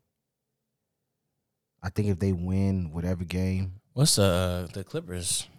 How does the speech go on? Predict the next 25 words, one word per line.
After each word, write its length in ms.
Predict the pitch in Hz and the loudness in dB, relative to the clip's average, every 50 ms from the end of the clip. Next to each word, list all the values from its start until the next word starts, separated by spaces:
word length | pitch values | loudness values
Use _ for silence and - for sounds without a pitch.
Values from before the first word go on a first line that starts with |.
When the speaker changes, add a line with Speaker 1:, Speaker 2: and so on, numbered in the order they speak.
| - _ | -16 _
Speaker 2:
remaining 420 | - 90 90 90 90 87 87 87 87 | -4 -4 -2 -2 -2 -2 -2 -4 -6
schedule? 400 | - - - 87 90 87 90 85 | -6 -6 -4 -4 -4 -4 -6 -8
'Cause 140 | - - 80 | -8 -8 -8
they've 140 | 104 156 175 | -6 -6 -6
been 140 | 117 87 | -8 -8
on 160 | 82 80 80 - | -8 -8 -8 -10
fire. 420 | - 110 131 127 95 92 95 - _ _ _ _ _ _ _ - - - _ _ - | -12 -10 -10 -10 -12 -14 -16 -18 _ _ _ _ _ _ _ -20 -20 -20 _ _ -20
Speaker 1:
The 120 | - 78 71 | -18 -18 -18
Clip-, 340 | - - - 104 92 - | -18 -14 -10 -10 -10 -8
hold 140 | 87 87 82 | -10 -10 -10
on. 180 | 82 73 69 69 71 _ - 76 76 - _ - | -10 -12 -14 -16 -20 _ -20 -20 -20 -20 _ -16
I, 60 | 80 78 76 - 80 | -14 -14 -14 -12 -12
I 80 | 82 | -12
tell 220 | 80 - - 76 76 | -12 -12 -14 -18 -20
you. 80 | 76 - _ _ _ _ _ _ _ _ _ _ _ - | -20 -20 _ _ _ _ _ _ _ _ _ _ _ -4
Yeah, 180 | 104 107 104 98 | 0 2 2 2
so, 460 | - - 110 98 92 85 - - _ _ _ _ _ _ | 2 2 2 2 2 0 -4 -8 _ _ _ _ _ _
okay, 220 | - 104 110 104 95 | -2 2 2 2 2
so 480 | 90 - 107 95 90 87 80 73 - - _ _ _ _ _ _ _ _ _ _ _ _ _ _ - | 2 2 2 2 2 2 0 -4 -8 -14 _ _ _ _ _ _ _ _ _ _ _ _ _ _ -4
Portland 420 | - 117 127 135 127 131 123 113 | 2 4 4 4 6 4 4 4
is 160 | 110 101 92 98 | 4 4 4 4
in 140 | 98 90 | 2 2
the 80 | 82 73 | 2 0
fifth 260 | - - 113 104 92 - | 0 2 2 2 2 0
seed, 360 | - 85 73 64 - 50 | -6 -8 -8 -8 -10 -14